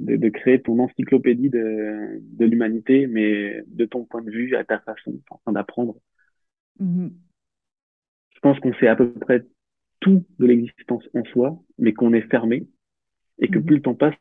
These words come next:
Speaker 1: plus on ouvre ses fenêtres et on se reconnecte à ses connaissances.
Speaker 2: Mhm.
Speaker 1: Et voilà, et ouvre-toi, sois curieux, apprends, et, euh,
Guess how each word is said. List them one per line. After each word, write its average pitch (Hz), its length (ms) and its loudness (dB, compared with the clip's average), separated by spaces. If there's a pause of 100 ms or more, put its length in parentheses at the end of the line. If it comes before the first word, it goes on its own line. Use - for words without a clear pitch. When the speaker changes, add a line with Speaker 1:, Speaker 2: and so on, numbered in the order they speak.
Speaker 1:
plus 156 100 4
on 131 120 6
ouvre 123 380 6
ses 113 120 -2
fenêtres 127 380 -2 (180)
et 120 100 4
on 110 420 -2
se - 140 -20
reconnecte 127 460 2
à 110 100 -4
ses - 80 -12
connaissances. - 460 -6 (880)
Speaker 2:
Mhm. 165 380 -6 (1700)
Speaker 1:
Et 110 80 4
voilà, 98 380 2
et - 180 -10 (220)
ouvre-toi, 113 840 2 (240)
sois 131 120 2
curieux, 104 640 0 (380)
apprends, 104 640 -4
et, 95 260 0
euh, 92 80 -6